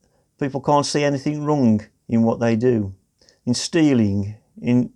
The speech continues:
immorality, drunkenness and violence, et cetera. These things are becoming more and more acceptable in our society. And in some cases,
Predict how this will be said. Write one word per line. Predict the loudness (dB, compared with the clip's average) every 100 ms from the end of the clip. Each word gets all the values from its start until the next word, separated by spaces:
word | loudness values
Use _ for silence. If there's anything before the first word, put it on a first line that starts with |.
| -4
immorality, | -2 2 4 4 2 -2 -2 -2
drunkenness | -2 -4 -4 0 0 0 -2
and | -4 0
violence, | 2 2 0 -4 -6
et | -14
cetera. | -10 -10 -8 -10 -10 -16 _ _ _ -20 _ _ _ _ _ _ _ _ _ _ -20 _
These | 4 4 4
things | 2 2 2 -4 -12 -20 _ -4
are | -2
becoming | 2 2 4 4
more | 6 4 4
and | 2
more | 2 0
acceptable | -2 -6 -4 -6 -2 -2
in | 0
our | -2
society. | -6 -10 -4 -2 -2 -4 -8 -10 _ _ _ _ _ _ _ _ _ _ _ _ _
And | -2 0
in |
some | 2 0 4
cases, | 6 6 4 -4 -6 -10